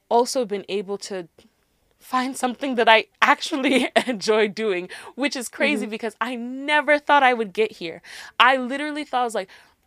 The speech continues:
Speaker 1: "Working out is just the worst thing ever. Like, everybody hates it." Like, uh, like, everybody secretly hates it. No one can actually love what they're doing.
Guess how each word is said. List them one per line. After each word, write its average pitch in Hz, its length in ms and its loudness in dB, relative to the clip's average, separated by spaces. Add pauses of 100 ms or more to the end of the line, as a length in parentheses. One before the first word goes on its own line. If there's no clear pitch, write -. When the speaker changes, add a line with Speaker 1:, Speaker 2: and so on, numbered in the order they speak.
(120)
Speaker 1:
"Working 294 340 -4
out 277 140 -2
is 226 100 0
just 247 140 -10
the 233 60 -4
worst 220 320 -4
thing 226 180 -8
ever. 202 360 -2 (160)
Like, 190 240 -10 (160)
everybody 233 520 2
hates 208 300 -10
it." - 160 -12 (440)
Like, 190 220 -4
uh, 151 100 0 (120)
like, 170 220 -2
everybody 226 400 2
secretly 208 380 -6
hates 190 240 -8
it. - 80 -8
No 208 100 -4
one 220 160 -2
can 220 100 -10
actually 196 280 -4
love 190 200 -6
what 185 120 -16
they're 180 120 -12
doing. 175 380 -12